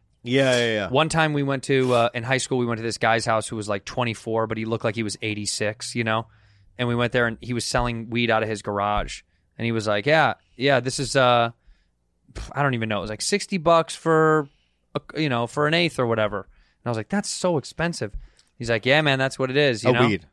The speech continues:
Speaker 2: Yeah.
Speaker 1: Yeah.
Speaker 2: He's like, "Yeah, man, that's what it is." This older dude, and he had known this other guy, Paul, that I had known, that was also, that was a senior when I was, like, a sophomore.
Speaker 1: Yeah.
Speaker 2: And I was like, "Oh, this guy seems like, I don't know, it seems really pricey and a little sketch." I don't know. He's like,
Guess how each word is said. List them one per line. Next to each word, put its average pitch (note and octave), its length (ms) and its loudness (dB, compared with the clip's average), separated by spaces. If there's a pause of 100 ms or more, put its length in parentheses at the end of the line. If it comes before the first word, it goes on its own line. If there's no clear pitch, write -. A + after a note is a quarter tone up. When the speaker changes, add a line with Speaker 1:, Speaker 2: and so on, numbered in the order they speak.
Speaker 2:
Yeah. B2 220 2 (220)
Speaker 1:
Yeah. G#2 140 0
Speaker 2:
He's A2+ 80 -4
like, A#2 120 0
"Yeah, C#3 160 4
man, C3 160 2
that's B2 160 -2
what B2 120 0
it A#2+ 60 -2
is." A#2+ 220 2 (560)
This C3+ 160 -6
older C#3 240 4
dude, B2+ 200 2
and A2+ 80 -4
he D#3 160 0
had C3+ 120 4
known B2+ 220 0
this A2+ 180 -4
other B2 160 2
guy, G#2 140 0
Paul, A2+ 420 2
that G2+ 140 -2
I G#2 80 0
had G#2 100 -4
known, G#2 160 -8
that A2 100 -2
was A2 120 -6
also, A2+ 320 -2
that A2+ 180 -2
was G#2 120 -6
a G2 40 -8
senior B2 420 -2
when G2 120 -8
I G2+ 80 -2
was, G2+ 120 -4
like, G2+ 200 -8
a - 20 -8
sophomore. G#2+ 720 -4
Speaker 1:
Yeah. G#2 300 -2 (560)
Speaker 2:
And - 100 -8
I - 20 -4
was A#2 100 -4
like, G#2+ 200 -12
"Oh, D#3 60 -10
this E3 140 -12
guy F3+ 140 -8
seems C3+ 280 -6
like, A2 120 -6 (380)
I C#3 40 -6
don't D#3+ 140 0
know, A2+ 120 -2
it G#2+ 80 -8
seems D3 340 -6
really B2+ 220 -2
pricey B2+ 400 -4
and A2+ 60 -4
a G#2+ 40 -8
little B2+ 160 -6
sketch." A#2 460 -2
I A2 40 -6
don't A#2+ 140 -4
know. A#2 80 -4
He's A#2 220 -10
like, G#2+ 120 -6